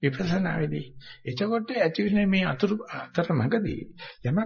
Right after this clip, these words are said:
ඇති නොකර පෑදීතියට බොරදිය දාන්න නැතුව ඉන්නවයි කියන එක පිනක් තමයි. හැබැයි අකිරියෙන් සිද්ධ වෙන්නේ. පිනක් තමයි, කුසලයක් තමයි අකිරියෙන් සිද්ධ වෙන්නේ. ඒකයි සබ්බ පාපස්සා කරණම් කියලා බුදුරජාණන්සේ දේශනා කරන්නේ.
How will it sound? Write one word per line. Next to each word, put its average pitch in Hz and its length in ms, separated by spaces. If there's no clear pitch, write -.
ඇති - 260
නොකර 165 360
පෑදීතියට 160 680
බොරදිය 143 440
දාන්න 165 260
නැතුව 160 240
ඉන්නවයි 147 360
කියන 202 240
එක 107 140
පිනක් 240 420
තමයි. 127 360
හැබැයි 151 320
අකිරියෙන් 202 540
සිද්ධ 127 260
වෙන්නේ. 78 260
පිනක් 160 460
තමයි, 123 600
කුසලයක් 185 640
තමයි 139 460
අකිරියෙන් 240 580
සිද්ධ 143 280
වෙන්නේ. 180 340
ඒකයි 208 260
සබ්බ 170 300
පාපස්සා 160 520
කරණම් 127 400
කියලා 175 240
බුදුරජාණන්සේ 139 520
දේශනා 104 360
කරන්නේ. - 320